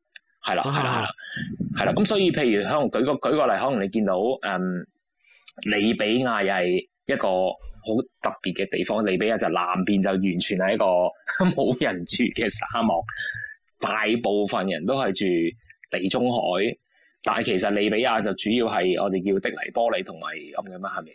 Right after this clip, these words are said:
Speaker 1: 的黎波里？唔記得東邊定西邊，基本大部分都係東西北面嗰一爪細嘅城市。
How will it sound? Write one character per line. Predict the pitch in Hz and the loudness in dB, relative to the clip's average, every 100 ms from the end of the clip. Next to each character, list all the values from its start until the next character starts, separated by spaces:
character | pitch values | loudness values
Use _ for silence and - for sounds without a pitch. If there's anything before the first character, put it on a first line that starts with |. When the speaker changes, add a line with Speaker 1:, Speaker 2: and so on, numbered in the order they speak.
| - | -10
Speaker 1:
的 | - - | -8 -6
黎 | - | -6
波 | 107 | -2
里？ | 90 | -2
唔 | 85 | 0
記 | |
得 | 101 | -2
東 | - 110 113 | -2 0 2
邊 | 98 | 2
定 | 87 85 | -2 0
西 | 98 | 2
邊， | 104 | 2
基 | 104 147 | 4 4
本 | 165 | 4
大 | 95 | 2
部 | 110 | 0
分 | 110 92 | 2 2
都 | 131 | 2
係 | 110 | 2
東 | 131 120 123 | 2 2 2
西 | 123 110 117 - _ - _ - | 2 2 2 0 _ -20 _ -4
北 | - - | -4 -2
面 | - 92 90 87 - _ _ - - | 0 2 2 0 -4 _ _ -20 -4
嗰 | 104 | 0
一 | 120 | 2
爪 | 101 - 110 | 0 0 0
細 | - - - | 2 0 0
嘅 | 90 101 101 | 0 2 2
城 | 101 - | 0 -2
市。 | 90 | -2